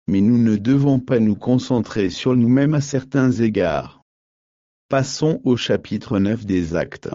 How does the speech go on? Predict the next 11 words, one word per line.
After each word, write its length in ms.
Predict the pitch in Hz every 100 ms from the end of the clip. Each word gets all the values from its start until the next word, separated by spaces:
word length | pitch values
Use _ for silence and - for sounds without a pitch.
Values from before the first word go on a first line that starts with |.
| - _ _ _ _ _ _ _ _ _
Lisons 500 | - 107 139 139 143
un 140 | 127 113
récit 360 | 120 110 -
fascinant 540 | 107 131 127 123 110 135
sur 240 | 131 113
une 200 | 107 107
femme 420 | 92 113 120 135
dont 280 | - 139 151 147
on 140 | 139
parle 500 | - 127 123 127 117
peu. 360 | 110 104 92